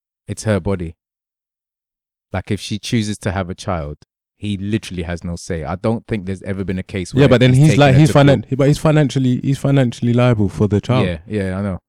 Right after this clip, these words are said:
Speaker 2: And it wasn't his dec-, he, I mean, his only decision was to involve in, in the act. It wasn't to bring a child into
Speaker 1: You know what
Speaker 2: world.
Speaker 1: would be an interesting s-, case study or scenario?
Speaker 2: Go on.
Speaker 1: If she stealthed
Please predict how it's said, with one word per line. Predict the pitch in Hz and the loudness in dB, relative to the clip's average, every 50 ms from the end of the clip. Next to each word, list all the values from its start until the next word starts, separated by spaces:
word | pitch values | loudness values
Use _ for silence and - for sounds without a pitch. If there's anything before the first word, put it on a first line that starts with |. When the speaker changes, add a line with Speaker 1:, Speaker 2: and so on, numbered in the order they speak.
| _ - | _ -4
Speaker 2:
And | 113 113 | 0 2
it | 113 | 4
wasn't | 117 135 120 120 110 | 4 4 4 4 2
his | 113 117 107 | 0 -2 -2
dec-, | - 107 - - 87 | -4 -6 -8 -6 -4
he, | 117 123 - - - | -4 -4 -4 -4 -2
I | 117 | 0
mean, | 117 113 107 78 64 - - | 0 0 0 -2 -4 -10 -8
his | - 110 107 120 120 | -4 0 2 4 4
only | 127 131 131 123 | 4 4 4 2
decision | 110 117 110 - 131 117 107 104 104 | 2 0 -2 -2 -2 -2 -2 -2 -2
was | 101 101 95 - | -4 -4 -6 -8
to | - 104 95 | -10 -10 -8
involve | 87 95 90 87 107 104 92 80 - | -8 -8 -6 -4 -4 -4 -4 -6 -8
in, | - 104 92 92 95 80 - _ _ _ _ _ _ _ _ _ _ _ | -12 -10 -10 -10 -10 -12 -16 _ _ _ _ _ _ _ _ _ _ _
in | - 98 95 | -6 -4 0
the | 92 101 110 | 2 2 2
act. | 120 - - _ _ - - | 2 0 -2 _ _ -10 -8
It | 82 | -4
wasn't | 90 101 104 98 95 85 - | -2 -2 -2 -2 -4 -6 -8
to | - - 95 90 90 87 87 82 - _ _ _ _ _ _ _ - | -8 -6 -4 -2 0 0 -2 -4 -6 _ _ _ _ _ _ _ -6
bring | 95 92 92 | -4 -2 -2
a | 90 87 | -2 -2
child | - - 92 85 120 | 0 0 0 0 0
into | - 170 | 0 2
Speaker 1:
You | 208 | 2
know | 262 | 2
what | 285 285 | 2 0
Speaker 2:
world. | 277 233 | 0 0
Speaker 1:
would | 214 240 | -2 -2
be | 233 226 | -2 -2
an | 202 | -2
interesting | 143 196 214 - - 202 - - 190 180 180 175 160 147 - _ _ _ _ _ _ _ _ _ - | -2 -2 -2 0 -2 -4 -2 0 0 2 2 0 -2 -4 -8 _ _ _ _ _ _ _ _ _ -20
s-, | - - - - _ _ _ _ | -20 -20 -20 -20 _ _ _ _
case | - - - - 185 - - | -6 -4 -2 -2 -2 -4 -6
study | - - 104 95 80 80 76 76 - _ _ _ _ | -8 -6 -6 -6 -6 -8 -12 -16 -18 _ _ _ _
or | 117 113 107 101 95 | 0 0 2 0 0
scenario? | - - 123 117 123 127 127 110 90 82 80 78 - _ - | -2 -4 -6 -4 -4 -2 -2 -2 -4 -4 -6 -10 -12 _ -20
Speaker 2:
Go | 92 87 | -18 -16
on. | 85 90 | -6 0
Speaker 1:
If | - 165 190 208 196 - - - - _ _ _ _ _ _ _ _ _ _ _ _ _ _ _ | 2 2 2 2 0 -4 -14 -20 -20 _ _ _ _ _ _ _ _ _ _ _ _ _ _ _
she | - - - - - 170 170 170 | -12 -10 -6 -4 -2 0 0 -2
stealthed | - - - - 160 147 135 127 - | -4 -8 -4 0 2 2 2 0 -2